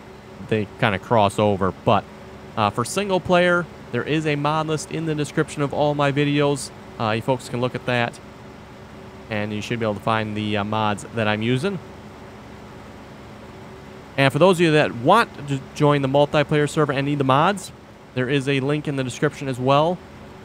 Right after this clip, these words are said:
for downloading just the mods you need to join the server. And there are, uh, two links for that, like I've said it in the past. Uh, the first link, folks, will download all the mods. Uh, when you download all the mods, make sure you extract that file, 'cause it will download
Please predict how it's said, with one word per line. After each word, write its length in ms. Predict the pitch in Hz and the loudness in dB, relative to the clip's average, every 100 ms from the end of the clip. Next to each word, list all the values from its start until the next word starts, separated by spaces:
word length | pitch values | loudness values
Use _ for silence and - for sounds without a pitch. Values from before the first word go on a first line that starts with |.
| - - - - - - - | -18 -18 -18 -18 -18 -10 2
for 280 | 135 131 120 | 8 8 8
downloading 540 | 135 139 139 139 127 | 4 4 4 2 2
just 200 | 131 135 | 0 0
the 60 | 135 | 2
mods 340 | 127 127 120 | 4 4 4
you 60 | 120 | 0
need 220 | 120 117 139 - | 0 -2 -6 -6
to 80 | |
join 320 | 107 120 120 110 - | 2 2 2 -2 -6
the 60 | 107 | -4
server. 380 | - 113 95 - - - - - - - - - - - - - - - - - - - - - | 4 4 2 -6 -14 -18 -18 -18 -18 -18 -18 -18 -18 -18 -18 -18 -18 -16 -18 -18 -18 -18 -18 -8
And 100 | 123 123 | -4 2
there 100 | 127 | 6
are, 240 | 127 123 | 8 8
uh, 80 | 113 | 6
two 220 | - 143 | 4 2
links 300 | 131 123 - | 2 0 -2
for 140 | - | 2
that, 160 | 120 120 | 4 4
like 140 | 117 | 2
I've 120 | 117 113 | 0 2
said 220 | 131 120 | 4 4
it 80 | 120 | 2
in 60 | |
the 80 | 117 | 0
past. 480 | 120 117 120 117 - - - - - - | 4 6 6 2 -6 -18 -18 -18 -10 0
Uh, 140 | 113 | 2
the 100 | 110 | 4
first 240 | 160 175 180 | 4 4 4
link, 160 | 165 | 0
folks, 260 | 165 160 - | 4 2 4
will 120 | 151 | 2
download 360 | 147 147 147 147 | 4 4 4 2
all 220 | 147 147 | 4 4
the 80 | 147 | 4
mods. 480 | 143 147 156 147 - - - - - | 4 6 4 0 -12 -18 -18 -18 -6
Uh, 140 | 117 113 | 2 2
when 100 | 127 | 2
you 60 | |
download 340 | 139 180 190 180 | 4 6 6 6
all 160 | 165 | 6
the 60 | 165 | 6
mods, 240 | 165 165 | 4 2
make 140 | 147 151 | 0 0
sure 160 | 160 | 2
you 120 | 147 135 | 4 4
extract 840 | 127 - - 127 123 139 - - | 0 -6 -2 4 6 6 0 -2
that 180 | 139 - | 0 0
file, 320 | 139 139 139 | 2 4 4
'cause 160 | - - | 0 0
it 100 | 123 | 0
will 80 | 120 | 2
download 360 | 131 131 127 | 2 2 0